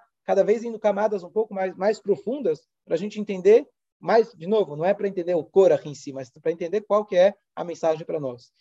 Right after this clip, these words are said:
Que mesmo quando alguém ele é muito grande espiritualmente, ele é passível de erro. E o erro de alguém, quando ele é maior, o impacto que se sofre também é muito maior. A consequência é muito maior.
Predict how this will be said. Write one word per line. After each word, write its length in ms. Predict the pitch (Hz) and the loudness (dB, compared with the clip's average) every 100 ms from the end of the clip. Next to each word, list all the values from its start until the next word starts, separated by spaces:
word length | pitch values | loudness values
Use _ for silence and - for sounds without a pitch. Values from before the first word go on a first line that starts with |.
| _ - | _ -6
Que 120 | 208 | -2
mesmo 380 | 190 269 262 233 | 4 4 4 -4
quando 160 | 202 | -4
alguém 200 | 170 214 | -2 -2
ele 80 | 214 | -2
é 40 | |
muito 220 | 202 254 208 | -4 -8 -6
grande 360 | 165 233 277 | 4 4 4
espiritualmente, 800 | 208 185 170 160 165 175 - 311 _ _ | -8 -10 -2 -2 0 -6 -8 -16 _ _
ele 240 | 202 202 180 | 0 4 6
é 220 | 180 214 _ | 6 2 _
passível 420 | - 156 175 160 160 | -12 -12 -12 -10 -8
de 140 | 170 | -4
erro. 280 | 135 117 - _ _ | -4 -6 -16 _ _
E 80 | 143 | -2
o 100 | 147 | 6
erro 180 | 220 247 | 6 6
de 100 | 170 | 2
alguém, 240 | 151 180 | 0 -2
quando 160 | 175 143 | -6 -2
ele 100 | 143 | 0
é 40 | |
maior, 520 | 160 170 190 254 190 240 _ _ _ _ - | 4 4 6 6 6 4 _ _ _ _ -16
o 60 | |
impacto 560 | 147 - 135 131 - 107 _ _ _ _ _ _ 135 147 143 | -14 -6 -8 -8 -16 -20 _ _ _ _ _ _ -20 -18 -16
que 100 | 151 | -12
se 120 | 143 | -8
sofre 340 | - 143 156 | 2 2 0
também 240 | 170 147 139 | -10 -8 -6
é 20 | |
muito 220 | 143 143 | -8 -10
maior. 280 | 151 123 - _ _ _ _ | -6 -6 -8 _ _ _ _
A 80 | - | -14
consequência 540 | 131 117 123 139 135 | -12 -12 -4 -4 -4
é 20 | 139 | -10
muito 180 | 131 | -10
maior. 300 | 139 135 127 | -6 -6 -6